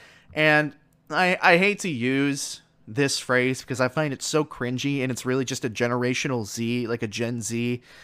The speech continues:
uh, type of, of, of phrase, but it's not that serious, bro. It's not that serious.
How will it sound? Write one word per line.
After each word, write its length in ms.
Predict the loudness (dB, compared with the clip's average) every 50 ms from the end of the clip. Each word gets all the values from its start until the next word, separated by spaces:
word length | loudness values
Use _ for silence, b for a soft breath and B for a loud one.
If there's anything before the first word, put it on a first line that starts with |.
| B B B B
uh, 360 | 0 2 2 2 2 0 -2 -6 -6
type 340 | 0 2 4 4 4 4 2
of, 240 | 2 4 2 2 4
of, 220 | 4 4 4 4 2
of 220 | 2 0 0 2
phrase, 340 | 2 4 4 4 4 2 0
but 260 | 2 2 2 2 0 -6
it's 180 | -6 -4 0
not 200 | 2 2 2 4
that 200 | 4 4 4 2
serious, 460 | 2 0 0 0 0 0 0 -2 -4 -2
bro. 380 | 0 0 2 2 0 0 -4 -10 _ _ _ _ _ _ _ -4
It's 180 | -4 -2 2
not 240 | 4 6 6 6 4
that 180 | 2 0 0 0
serious. 600 | -2 -2 0 2 2 0 0 -2 -6 -8 -12